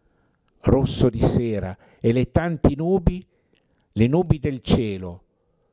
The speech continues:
le nubi della vita, le nubi della nostra vita. Ma sempre rosso è.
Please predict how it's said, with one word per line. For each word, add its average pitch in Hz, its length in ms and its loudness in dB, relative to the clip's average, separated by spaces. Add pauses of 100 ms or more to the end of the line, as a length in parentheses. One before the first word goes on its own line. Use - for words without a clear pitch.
(500)
le 120 180 0
nubi 143 300 0
della 135 300 -10
vita, 101 500 -4 (1000)
le 104 240 -2
nubi 110 600 -2
della 98 380 0
nostra 95 560 0
vita. 85 360 -10 (1600)
Ma 98 160 2
sempre 120 680 0
rosso 107 600 -2
è. 80 160 -8